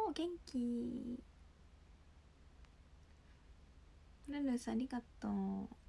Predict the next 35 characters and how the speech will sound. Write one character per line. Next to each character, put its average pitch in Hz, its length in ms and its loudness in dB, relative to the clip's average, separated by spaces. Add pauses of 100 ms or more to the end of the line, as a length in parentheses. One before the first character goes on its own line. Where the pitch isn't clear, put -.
(120)
え、 240 240 4
今 277 240 8
の 226 120 10
す-、 - 300 -4
え、 247 40 6 (180)
何？ 262 380 6
今 190 160 6
の。 180 200 0 (2500)
普 - 100 -10
通 240 180 8
に 233 120 10
ポ 247 160 8
ー 226 60 12
ズ 190 120 6
し - 60 2
ち - 100 2
ゃ 180 40 4
っ - 20 0
て - 120 2
た 175 140 2
け 175 140 0
ど 190 120 -2
さ。 175 280 0 (380)
<laughs> 254 100 12 (2500)
通 214 180 2
知 220 200 0
が 214 80 4
来 - 120 -8
て - 140 -4
な 175 80 2
い。 - 20 -6 (1800)
そ - 140 4
れ 196 120 8
で 190 80 6
は、 226 320 10